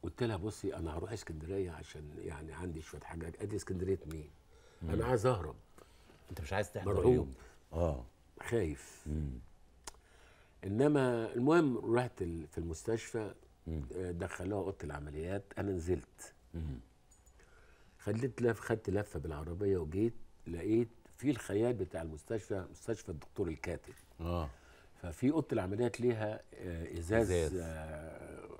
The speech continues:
Speaker 1: مدور.
Speaker 2: آه.
Speaker 1: ولقيت إيد ماسكة بيبي،
Speaker 2: مم.
Speaker 1: والبيبي ده بيعيط.
Speaker 2: مم.
Speaker 1: أنا قلت: "ده ابني." ما
Speaker 2: وطلع.
Speaker 1: كانش فيه لسه السونار ولا حاجات زي
Speaker 2: تمام.
Speaker 1: كده.
Speaker 2: ما كنتش
Speaker 1: آه.
Speaker 2: عارف ولد ولا بنت.
Speaker 1: لا، لا، لا، لا.
Speaker 2: آه.
Speaker 1: ما، ما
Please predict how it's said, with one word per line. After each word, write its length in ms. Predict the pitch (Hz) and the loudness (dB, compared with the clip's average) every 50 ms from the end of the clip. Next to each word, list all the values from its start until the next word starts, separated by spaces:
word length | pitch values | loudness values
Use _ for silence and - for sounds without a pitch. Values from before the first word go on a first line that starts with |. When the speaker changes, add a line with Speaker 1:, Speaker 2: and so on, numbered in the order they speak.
| - - - | -14 -10 -8
Speaker 1:
مدور. 400 | 85 85 101 110 104 82 67 - - - - 78 | -2 0 4 4 4 2 0 -6 -12 -12 -6 -2
Speaker 2:
آه. 200 | 87 85 80 71 - - - | 0 0 0 -2 -4 -4 -4
Speaker 1:
ولقيت 400 | 98 98 104 123 139 135 - - - | 0 4 6 8 8 8 6 2 2
إيد 340 | 170 165 175 143 110 107 107 | 4 4 4 4 2 4 6
ماسكة 420 | 117 139 139 - - - 110 95 | 6 6 6 4 0 2 4 4
بيبي، 500 | 90 90 110 120 127 117 113 120 127 135 - - - - - | 6 6 8 8 8 8 6 4 2 2 -4 -12 -16 -6 -4
Speaker 2:
مم. 260 | 78 80 76 71 69 64 - | -2 0 0 0 -2 -6 -4
Speaker 1:
والبيبي 440 | - 95 95 90 95 123 123 110 107 | 0 0 2 8 8 8 10 10 8
ده 300 | 98 110 107 101 98 90 | 8 8 6 6 4 2
بيعيط. 600 | 80 85 82 80 78 76 78 85 78 69 67 69 - - - - - - | 2 2 0 0 0 -2 -4 -6 -6 -6 -8 -12 -14 -20 -20 -16 -8 -4
Speaker 2:
مم. 240 | 80 80 80 76 69 65 62 - - - - - | -2 0 0 -2 -2 -4 -8 -14 -18 -12 -6 -4
Speaker 1:
أنا 160 | 104 104 110 | -2 0 0
قلت: 180 | 107 98 - | -2 0 0
"ده 140 | 101 92 95 | 2 2 2
ابني." 360 | 80 76 76 - - - - - - - - - - - - - _ _ - - _ - | 2 2 0 -2 -4 -10 -16 -18 -20 -20 -20 -20 -20 -20 -20 -20 _ _ -20 -20 _ 0
ما 80 | 95 98 | 0 4
Speaker 2:
وطلع. 160 | - - 107 | 6 8 6
Speaker 1:
كانش 120 | 85 - | 6 6
فيه 140 | - 131 139 | 6 6 6
لسه 220 | 131 - - - 107 | 8 6 4 4 -2
السونار 420 | 92 - - 98 104 113 120 104 | -2 0 0 2 2 4 2 2
ولا 180 | 85 76 73 - | 0 -2 -4 -8
حاجات 240 | - 78 80 92 | -8 -4 -2 0
زي 60 | 92 85 | 0 2
Speaker 2:
تمام. 240 | 85 90 98 95 | 2 0 0 -2
Speaker 1:
كده. 160 | 87 85 82 78 | -4 -6 -8 -6
Speaker 2:
ما 60 | 78 | -4
كنتش 220 | 98 98 92 95 | -4 -4 0 2
Speaker 1:
آه. 40 | 113 | 2
Speaker 2:
عارف 180 | 123 123 - 123 | 2 2 4 4
ولد 200 | 120 120 113 101 | 4 4 6 4
ولا 200 | 98 95 98 95 | 4 4 4 4
بنت. 160 | 117 120 120 | 4 6 8
Speaker 1:
لا، 140 | 160 165 120 | 10 10 10
لا، 140 | 104 87 | 8 6
لا، 140 | 80 78 - | 2 -4 -6
لا. 80 | - 82 | -2 0
Speaker 2:
آه. 220 | 92 92 85 80 | 2 2 2 2
Speaker 1:
ما، 220 | 85 82 80 80 80 80 | 0 -4 -6 -8 -8 -10
ما 140 | 82 78 | -10 -10